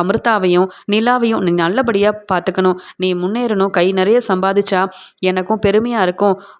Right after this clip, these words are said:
அஹ், நீயும் சந்தோஷமா இருப்ப. மறுபடியும் நீ உ-, உன் குடும்பமா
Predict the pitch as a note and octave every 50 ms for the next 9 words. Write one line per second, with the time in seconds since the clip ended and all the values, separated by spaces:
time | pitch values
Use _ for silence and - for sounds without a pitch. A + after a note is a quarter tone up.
0 | _ - F#3+ F#3 F3+ F3 F#3 G3+ A3 A3+ A#3 A#3+ - G3 F3 F#3 G#3 G#3+ G#3 -
1 | A#3 A3+ G#3+ F#3+ F3+ - F#3 F#3+ F#3 F#3 F#3 F3 F3 F3+ F3+ F3+ F3+ F#3+ G3 G3
2 | F#3+ F#3 F#3 F#3 G#3 - - - - - - G3+ G3 E3+ F#3 F#3+ F#3+ F#3 A3 A#3+
3 | C4 C#4 C4 A#3 A3 A3+